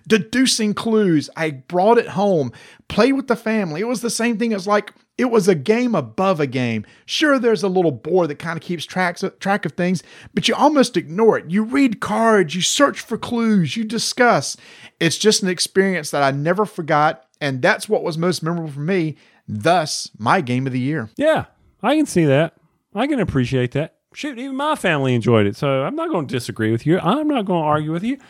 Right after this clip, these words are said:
Speaker 2: But as Ignacy said, it is the most incredible game.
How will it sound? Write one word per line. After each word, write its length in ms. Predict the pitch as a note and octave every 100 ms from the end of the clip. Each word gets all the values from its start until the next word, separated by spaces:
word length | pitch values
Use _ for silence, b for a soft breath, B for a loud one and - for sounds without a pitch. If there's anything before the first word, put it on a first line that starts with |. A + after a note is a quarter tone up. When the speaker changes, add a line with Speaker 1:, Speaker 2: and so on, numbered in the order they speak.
| B B -
Speaker 2:
But 220 | E3+ F3+
as 160 | F#3 F#3+
Ignacy 440 | G#3+ A#3+ A#3 A#3+
said, 460 | - A3 G#3 A2 - _ _
it 240 | C#3 D#3
is 460 | B2+ C3+ C#3+ C3 - _ _ _ _ _
the 300 | A#2 C3 C#3
most 380 | C3+ D3 C#3 - _
incredible 760 | E3 E3+ - A#3+ D4 A#3+ F#3+ D3
game. 420 | D#3 B2+ F2+